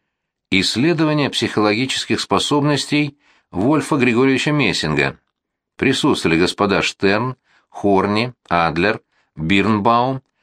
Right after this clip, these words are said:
в качестве иностранного наблюдателя профессор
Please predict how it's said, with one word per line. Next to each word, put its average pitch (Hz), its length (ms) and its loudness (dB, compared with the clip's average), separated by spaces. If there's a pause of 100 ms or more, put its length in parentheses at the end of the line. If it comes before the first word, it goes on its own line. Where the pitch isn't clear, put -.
(180)
в - 100 -20
качестве 92 540 -2
иностранного 156 580 0
наблюдателя 156 760 0 (440)
профессор 160 680 0